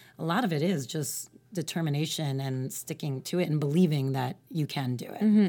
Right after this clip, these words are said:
Speaker 2: And usually if you go the route of what you'll read in a book, you're,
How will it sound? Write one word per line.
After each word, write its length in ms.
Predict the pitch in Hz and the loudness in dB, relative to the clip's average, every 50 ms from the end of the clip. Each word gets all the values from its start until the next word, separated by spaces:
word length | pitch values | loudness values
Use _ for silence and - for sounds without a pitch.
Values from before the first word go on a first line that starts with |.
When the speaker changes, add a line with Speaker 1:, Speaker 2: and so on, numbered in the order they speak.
| - | 6
Speaker 2:
And 160 | - 202 214 | 6 8 8
usually 360 | 233 254 240 - 185 170 151 139 | 8 6 4 2 0 0 0 -2
if 140 | 135 - | -2 -2
you 100 | - 127 | -4 -6
go 300 | 120 - 127 127 127 127 | -4 -2 -2 -2 -2 -2
the 120 | 127 127 123 | -2 -4 -4
route 380 | 127 127 127 127 127 123 - - _ _ _ | -4 -2 -2 -2 -2 -4 -6 -12 _ _ _
of 400 | 139 139 135 131 127 127 - - - | -6 -4 -4 -6 -8 -12 -18 -18 -10
what 240 | - 143 139 - - | -4 -4 -2 -2 -2
you'll 260 | 139 135 131 127 127 | -2 -2 -2 -4 -4
read 240 | 127 131 131 135 127 | -4 -4 -2 -2 -2
in 140 | 135 131 127 | -4 -4 -6
a 60 | 127 | -6
book, 360 | 123 123 143 156 156 156 - | -6 -4 -4 -4 -4 -6 -8
you're, 280 | 139 131 131 127 127 | -6 -6 -4 -6 -6